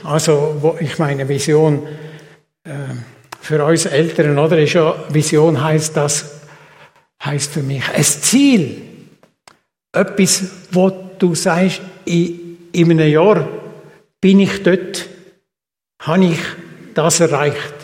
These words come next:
Das ist, wie wenn ich gesagt habe, ich will von Schaffhausen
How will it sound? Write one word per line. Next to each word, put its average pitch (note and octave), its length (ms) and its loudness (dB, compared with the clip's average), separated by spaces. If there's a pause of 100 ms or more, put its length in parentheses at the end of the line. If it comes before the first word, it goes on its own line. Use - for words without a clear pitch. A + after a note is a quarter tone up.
(1200)
Das D3+ 140 -4
ist, - 60 -4
wie A#3 100 2
wenn G#3 160 4
ich F3 80 2
gesagt F3 300 -2
habe, E3+ 140 -4
ich G#3 280 2
will G#3 280 2 (400)
von F#3+ 160 2
Schaffhausen G3 680 2